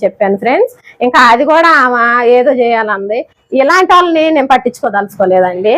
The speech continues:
చాలా మంది మంచిగా నన్ను ఆదరిస్తున్నారు. ఇప్పుడైతే నేను బ్లౌజ్ కొలతలు బెస్టా, టేపు కొలతలు బెస్టా అని నేను అడిగితే, బ్లౌజ్ అనేది, బ్లౌజ్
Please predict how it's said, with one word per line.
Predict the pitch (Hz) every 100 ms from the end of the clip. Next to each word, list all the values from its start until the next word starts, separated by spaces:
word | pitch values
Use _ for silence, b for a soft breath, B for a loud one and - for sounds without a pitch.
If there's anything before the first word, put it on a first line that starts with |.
| 392
చాలా | - 254 262 277
మంది | 262 277
మంచిగా | 254 226 240 233
నన్ను | 214 202
ఆదరిస్తున్నారు. | 185 202 208 - 196 180 175 220 427 _ _ -
ఇప్పుడైతే | - 294 285 311 370 587 - _ _ _ _ _ _ _
నేను | 254 254 302 466 587 _ _ _
బ్లౌజ్ | 185 208 226 320 320 392 - _ _
కొలతలు | 240 240 277
బెస్టా, | 226 226 - 240 - _
టేపు | 226 220
కొలతలు | - 220 220 202
బెస్టా | 190 190 - 208 170 202
అని | 190
నేను | 202 190
అడిగితే, | 185 190 185 196 247 - B B B -
బ్లౌజ్ | 170 240 262 370 339
అనేది, | 311 277 240 226 247 202 - _
బ్లౌజ్ | 214 214 240 240